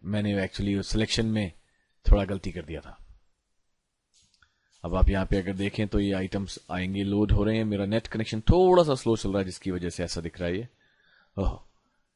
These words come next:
ये वाला देखिए, इस पे बस आप ऐसे क्लिक कर दीजिए और वो यहाँ पे आ जाएगा। ऐसे आप क्लिक कर सकते हैं इस पे एक बार तो ये इधर आ जाएगा ऑटोमेटिकली,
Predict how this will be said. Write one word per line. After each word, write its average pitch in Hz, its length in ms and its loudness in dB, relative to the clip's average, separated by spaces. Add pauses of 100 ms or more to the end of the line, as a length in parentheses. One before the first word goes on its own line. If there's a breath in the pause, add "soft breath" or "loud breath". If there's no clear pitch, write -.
(140)
ये 117 380 2
वाला 98 280 0
देखिए, 85 300 -10
इस 92 100 -8
पे - 80 -2
बस 120 160 2
आप 131 160 4
ऐसे 127 180 2
क्लिक 151 240 -2
कर 165 120 6
दीजिए 151 260 2
और 143 120 6
वो 135 80 2
यहाँ 117 240 2
पे 110 140 0
आ 95 120 2
जाएगा। 80 480 -8 (840)
ऐसे 101 240 -4
आप 113 200 -2
क्लिक 135 240 -2
कर 151 80 2
सकते 147 260 -4
हैं - 20 2
इस 151 80 -6
पे 151 200 2
एक 143 120 -4
बार 170 240 -2 (380)
तो 113 120 0
ये 113 240 2
इधर 107 200 0
आ 107 100 0
जाएगा 107 400 -2 (680)
ऑटोमेटिकली, 104 720 -6